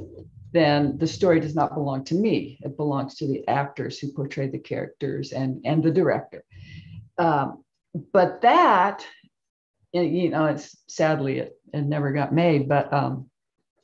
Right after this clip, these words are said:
inadvertently, it's a great way to write a historical novel, because it really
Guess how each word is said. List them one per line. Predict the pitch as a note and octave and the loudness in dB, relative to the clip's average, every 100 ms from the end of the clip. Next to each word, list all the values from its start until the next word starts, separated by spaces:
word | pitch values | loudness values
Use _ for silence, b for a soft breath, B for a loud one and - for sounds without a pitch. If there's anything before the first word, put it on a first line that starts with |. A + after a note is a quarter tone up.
| _ _ _ _ _ | _ _ _ _ _
inadvertently, | - A3 G3 A3 C4+ G#3 E3 | 0 2 4 6 4 2 -2
it's | G#3+ G#3+ | -2 -2
a | F3 | -4
great | D3 E3 D#3+ F3 A#3 C4+ - | -4 -6 -4 -2 0 -2 -2
way | E3+ E3 D#3+ | 0 2 2
to | E3 G3 | 0 -4
write | E3 D#3 F3 | -2 0 -2
a | |
historical | F#3 F#3+ - D3+ D#3+ F#3+ G3 | -4 -6 -6 -2 -2 -4 -4
novel, | G3 G3 C#4+ E4 - - - _ _ _ _ _ | -2 -2 -2 -2 -4 -6 -12 _ _ _ _ _
because | F3 - G3+ F3 F3 | -4 -2 2 4 4
it | E3 | 2
really | F3 E3+ A#3 B3+ B3+ A3+ - | -2 0 4 4 4 0 -6